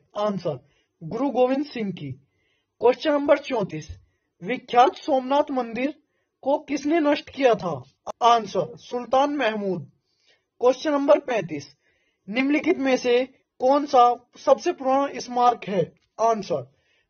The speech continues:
अजंता की गुफाएं। Question number छत्तीस, सिंधु घाटी सभ्यता के लोग किसकी पूजा करते हैं? Answer, पशुपति की।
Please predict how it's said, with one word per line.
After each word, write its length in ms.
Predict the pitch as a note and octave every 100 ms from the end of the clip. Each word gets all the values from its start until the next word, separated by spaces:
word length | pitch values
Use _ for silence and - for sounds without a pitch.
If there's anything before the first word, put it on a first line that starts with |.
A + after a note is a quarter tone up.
| -
अजंता 440 | G#3+ C4 C4 D4
की 160 | - C#4+
गुफाएं। 460 | B3+ A3+ F#3+ D#3 C3 _ _ _
Question 300 | A3 B3 D4+
number 240 | C#4 C#4 -
छत्तीस, 560 | G3 F3+ - C#3 - _ - _ _ _ _ -
सिंधु 380 | C4 C4+ C4+ D#4+
घाटी 260 | B3+ C#4
सभ्यता 480 | E4 D#4+ G3+ A#3+ C#4
के 180 | C4+ A#3
लोग 380 | A3+ A3+ A3+ - _ _ _
किसकी 280 | C#4+ - F4
पूजा 280 | D4 C4 C#4
करते 360 | C4+ - A3+
हैं? 220 | F#3+ F3+ C3+ _ _ A3
Answer, 400 | A3 G3+ D#3+ C3+ _
पशुपति 500 | - B3+ C4+ - A3+
की। 220 | F3+ D#3